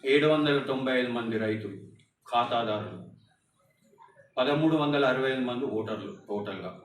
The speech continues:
ఆ రోజు నేను సొసైటీ చైర్మన్గా ఉన్న, నా ఎన్నుకోవడానికి ముందుగా ఆ రోజు నాలుగు కోట్ల ఇరవై ఏడు లక్షల లోన్లు టోటల్గా, ఫార్టీ, ఫార్టీ టూ పర్సెంట్ రికవరీ. మరి ఇప్పుడు టూ థౌజండ్ ట్వంటీ ఫోర్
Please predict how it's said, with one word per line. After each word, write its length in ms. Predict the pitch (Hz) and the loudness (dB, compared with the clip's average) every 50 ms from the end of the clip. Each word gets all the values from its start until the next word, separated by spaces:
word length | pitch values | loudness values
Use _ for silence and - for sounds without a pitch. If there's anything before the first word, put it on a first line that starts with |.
| - - 104 | -16 -10 -6
ఆ 140 | 101 110 113 | -2 -2 0
రోజు 240 | 113 107 110 110 107 | 0 0 -2 -2 -2
నేను 440 | 107 110 113 104 104 104 - - | -4 -2 -2 -2 -4 -6 -8 -12
సొసైటీ 460 | - - - 104 110 117 113 107 113 104 | -16 -14 -12 -10 -8 -8 -8 -6 -6 -8
చైర్మన్గా 720 | 98 - 107 104 101 107 107 101 98 95 95 90 87 - - - _ _ - - - - - _ _ _ - | -8 -6 -6 -4 -4 -4 -4 -6 -6 -8 -10 -12 -14 -16 -20 -20 _ _ -20 -20 -20 -20 -20 _ _ _ -12
ఉన్న, 300 | 120 120 117 120 127 127 | -8 -4 -2 0 2 2
నా 360 | 127 123 120 117 120 113 113 104 110 | 2 2 0 0 0 -2 -4 -6 -4
ఎన్నుకోవడానికి 720 | 113 117 135 131 131 131 127 127 123 120 120 120 107 107 | -4 -2 -2 -2 -2 0 0 2 2 2 0 -2 -4 -6
ముందుగా 340 | 107 110 117 117 123 110 107 - - - - - - - - - - - - _ _ _ _ _ _ _ _ - | -6 -4 -4 -2 -2 -4 -4 -6 -10 -14 -18 -20 -20 -20 -20 -20 -20 -20 -20 _ _ _ _ _ _ _ _ -2
ఆ 100 | 120 127 | 2 2
రోజు 240 | 135 139 143 143 151 | 4 4 4 4 4
నాలుగు 440 | 147 127 127 127 131 131 131 131 127 | 2 2 4 4 4 4 2 0 0
కోట్ల 300 | - 127 123 120 - 127 | -2 -4 -6 -4 -4 -4
ఇరవై 240 | 127 117 113 117 117 | -4 -4 -2 -2 -4
ఏడు 200 | 117 117 110 110 | -4 -4 -4 -4
లక్షల 300 | 107 101 104 - - - | -4 -6 -6 -8 -10 -10
లోన్లు 400 | 92 90 87 92 98 104 98 90 - - - - - - - - - _ _ _ _ _ _ _ _ _ _ | -10 -8 -8 -8 -8 -8 -8 -10 -12 -16 -18 -20 -20 -20 -20 -20 -20 _ _ _ _ _ _ _ _ _ _
టోటల్గా, 400 | - 104 104 101 101 98 90 90 90 - - - - _ _ _ _ _ _ - - _ _ _ | -8 -6 -6 -6 -6 -8 -10 -12 -14 -16 -20 -20 -20 _ _ _ _ _ _ -20 -20 _ _ _
ఫార్టీ, 400 | - 120 123 123 135 127 120 123 123 | 2 2 2 2 0 -4 -4 -2 -2
ఫార్టీ 240 | 123 117 110 117 120 | -2 -2 0 -2 -6
టూ 160 | - 123 113 113 117 | -6 -6 -6 -4 -4
పర్సెంట్ 380 | 107 107 - - 127 127 - | -4 -4 -4 -6 -8 -8 -10
రికవరీ. 440 | - 98 - 110 101 98 - - - - - - - - - - - - - - - - - - - - 104 | -10 -10 -8 -8 -8 -8 -8 -10 -12 -14 -16 -16 -18 -18 -20 -18 -18 -18 -20 -20 -20 -20 -20 -20 -16 -12 -8
మరి 160 | 104 104 113 | -6 -4 -4
ఇప్పుడు 320 | 113 - - 165 156 156 160 160 160 156 - - - - - - - - - - - - | -4 -2 0 2 2 4 4 2 2 0 -4 -6 -8 -10 -10 -10 -10 -10 -10 -10 -8 -4
టూ 100 | 135 131 | -4 -4
థౌజండ్ 420 | 131 135 139 139 139 147 143 135 151 | -2 0 2 2 2 2 0 0 0
ట్వంటీ 280 | 202 202 - - 160 156 | 0 -2 0 0 0 0
ఫోర్ 320 | - - 156 156 165 170 | 0 2 2 2 2 0